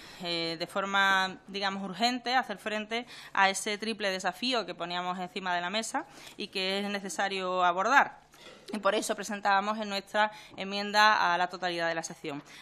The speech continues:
Además, es verdad que hemos presentado enmiendas puntuales a, a la, a la sección tanto quince como, como treinta y seis y concretamente,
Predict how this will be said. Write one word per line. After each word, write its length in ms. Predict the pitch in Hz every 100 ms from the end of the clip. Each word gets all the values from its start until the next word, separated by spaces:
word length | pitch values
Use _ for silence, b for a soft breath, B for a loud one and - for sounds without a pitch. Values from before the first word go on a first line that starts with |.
| -
Además, 280 | 202 220 233
es 60 |
verdad 320 | 226 208 240
que 60 | 233
hemos 140 | 208
presentado 760 | 214 220 202 208 202 202 196 185
enmiendas 400 | 202 202 202 202
puntuales 520 | 208 202 202 196 196
a, 240 | 196 185 180
a 120 | 190
la, 440 | 180 175 170 170 170 175 - 175
a 100 | 175
la 80 |
sección 380 | 180 185 202 185
tanto 200 | 185 185
quince 280 | 185 202 202
como, 320 | 190 180 175 B B -
como 220 | 190 190
treinta 200 | 196 190
y 60 | 196
seis 340 | 240 233 269
y 60 | 233
concretamente, 800 | 208 208 208 214 214 226 233